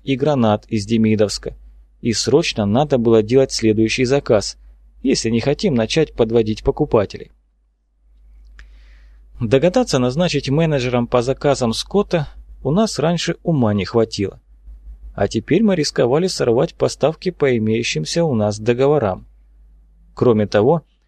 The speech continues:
нужно было заняться обменом трофеев на всякие блага для нас – то есть срочно связаться с П П Д, отправить все лишнее туда и с колонной с товаром получить еще и чемоданчики хотя бы,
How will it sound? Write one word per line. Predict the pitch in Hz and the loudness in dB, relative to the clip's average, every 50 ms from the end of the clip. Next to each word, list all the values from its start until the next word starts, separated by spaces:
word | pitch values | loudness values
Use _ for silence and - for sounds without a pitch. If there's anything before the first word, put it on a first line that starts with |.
| _ _ _ - | _ _ _ -6
нужно | - 117 147 196 208 190 185 160 | -2 0 2 2 2 2 0 2
было | 139 170 175 170 139 | 2 2 2 2 2
заняться | 131 131 131 151 175 170 - - 135 | 2 0 0 0 -2 -2 0 0 0
обменом | 123 110 113 139 160 170 165 151 | 0 0 0 0 0 0 -2 -2
трофеев | - - 117 113 113 - - 170 180 160 135 120 | -2 0 -2 -2 0 0 0 0 0 0 0 -2
на | 117 117 | -2 -2
всякие | - - - 165 165 - - 156 147 | -2 -2 -2 -2 -2 -2 -4 -4 -4
блага | 117 107 127 139 143 139 151 151 | -2 0 0 0 0 0 -2 -4
для | 143 147 165 | -2 -2 -2
нас – | 156 131 113 107 101 - - - - - - - - - - - - - - - | 0 0 0 0 -2 -4 -6 -10 -16 -20 -20 -20 -20 -20 -20 -20 -20 -18 -6 0
то | - 117 | 2 2
есть | 110 104 - - - - | 2 2 -2 -6 -10 -8
срочно | - - 127 139 139 131 - - 110 | -4 2 2 2 2 2 0 -2 -2
связаться | 104 - 113 110 104 107 127 139 - - - 131 | -2 2 2 2 2 2 0 0 -2 -2 -4 -4
с | 123 - - | -4 -4 -6
П | - - 117 | -2 -2 0
П | - 135 123 | 2 2 0
Д, | 110 104 92 - - _ _ _ _ _ _ _ _ _ _ _ _ - | 2 0 -2 -2 -4 _ _ _ _ _ _ _ _ _ _ _ _ -6
отправить | - 123 - - 214 240 156 110 - | -6 -6 -4 -2 0 0 0 0 -2
все | - - - - 117 | -4 -6 -2 0 0
лишнее | 107 104 101 - - - - | 0 0 0 -2 -2 -2 -2
туда | - 131 139 165 208 208 175 _ _ _ _ - - - - - - | 0 -2 0 0 0 -2 -2 _ _ _ _ -20 -20 -20 -14 -6 -2
и | 208 233 | -2 -2
с | - - | 0 0
колонной | - 165 175 202 220 208 180 151 135 | 0 2 4 4 4 2 2 0 -2
с | - | -2
товаром | - 135 139 175 208 208 190 160 139 | 0 0 2 2 2 2 2 0 0
получить | - 127 131 131 - - 208 202 - | 2 2 2 2 0 0 -2 -2 -2
еще | - 131 127 - - 185 | -2 -4 -2 0 0 -2
и | 180 - - 170 | -2 -4 -6 -8
чемоданчики | 165 - - 185 180 185 175 123 110 120 117 113 110 110 - 117 - 120 | -6 -4 -2 0 0 0 0 2 2 2 4 4 2 0 -2 -2 -2 -2
хотя | 107 - 123 113 - - 120 117 110 | -2 0 0 0 0 2 2 2 2
бы, | 104 104 - | 2 0 -2